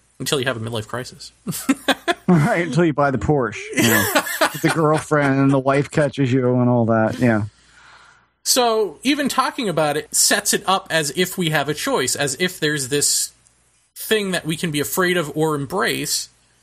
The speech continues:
Speaker 1: and if it truly is us, then we don't have that choice.
Speaker 2: Mm.
Speaker 1: And that fact is gonna catch up to us <laughs> sooner or later.
Speaker 2: Mm.
Speaker 1: I think it's catching up to us now, frankly. <laughs>
Speaker 2: Mm. I, I see a radical change, but I don't see a radical change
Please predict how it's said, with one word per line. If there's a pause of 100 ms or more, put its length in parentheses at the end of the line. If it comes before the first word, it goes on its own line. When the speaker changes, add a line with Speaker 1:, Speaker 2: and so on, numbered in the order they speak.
(300)
Speaker 1:
and
if
it
truly
is
us, (140)
then
we
don't
have
that
choice. (240)
Speaker 2:
Mm. (320)
Speaker 1:
And
that
fact
is
gonna
catch
up
to
us
<laughs>
sooner
or
later. (380)
Speaker 2:
Mm.
Speaker 1:
I
think
it's
catching
up
to
us
now,
frankly.
<laughs> (680)
Speaker 2:
Mm. (1160)
I,
I
see
a
radical
change,
but
I
don't
see
a
radical
change